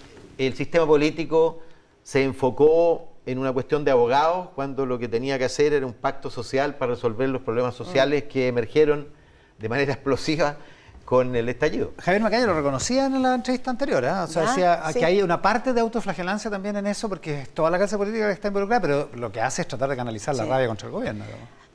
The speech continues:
Speaker 3: Eh, hablaba con un, con una persona que ve estudios, encuestas, también como lo hace Pepe, que me hablaba de un, de un, de un sujeto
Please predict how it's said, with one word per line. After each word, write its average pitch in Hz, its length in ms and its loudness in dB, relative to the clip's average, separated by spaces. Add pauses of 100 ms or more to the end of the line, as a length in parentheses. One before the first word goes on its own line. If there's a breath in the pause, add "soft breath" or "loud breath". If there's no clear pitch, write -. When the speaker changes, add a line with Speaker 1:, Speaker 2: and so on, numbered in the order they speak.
Speaker 3:
Eh, 202 180 -4
hablaba 247 300 0
con 285 160 -2
un, 220 720 -2
con 202 160 -8
una 214 80 2
persona 220 320 0
que 202 200 -2
ve 180 280 -2
estudios, 185 440 -6
encuestas, 170 400 -8
también 165 200 -12
como 170 140 -12
lo 170 60 -8
hace 170 200 -12
Pepe, 165 320 -8 (360 loud breath)
que 214 120 -2
me 202 80 2
hablaba 220 300 4
de 285 60 2
un, 269 200 0
de 233 80 4
un, 240 200 -4
de 208 160 0
un 254 320 2
sujeto 240 600 -2